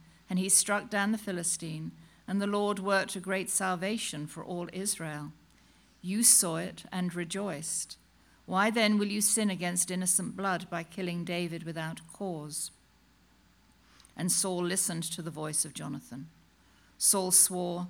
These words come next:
"As the Lord lives, he shall not be put to death."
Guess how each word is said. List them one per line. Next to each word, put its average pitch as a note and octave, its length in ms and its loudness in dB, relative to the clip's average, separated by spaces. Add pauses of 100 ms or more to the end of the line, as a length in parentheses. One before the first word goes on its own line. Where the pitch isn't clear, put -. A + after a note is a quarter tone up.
(500)
"As F#3+ 220 0
the G3+ 100 0
Lord A3 400 2
lives, F#3 520 0
he F#3+ 120 -6
shall F3+ 320 0
not F#3+ 420 -2
be D#3+ 120 -10
put - 320 -12
to E3+ 100 -6
death." D3+ 500 -8